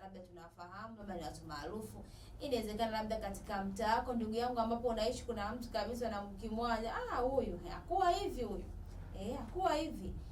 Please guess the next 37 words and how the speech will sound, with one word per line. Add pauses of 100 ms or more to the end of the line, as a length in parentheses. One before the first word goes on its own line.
(360)
Eh,
ameongeza
ongeza
sehemu
hivi,
au
amepunguza
sehemu." (320)
Sasa
ni
kwamba
kupitia
mitandao
ya
kijamii,
mwanadada
mmoja
ambapo
ameweza (720)
kuzua
gumzo,
na
kwa
sasa
hivi
yeye
ndio
amekuwa
mstari
wa
mbele,
naweza
nikasema
hivi,
katika
masuala
mazima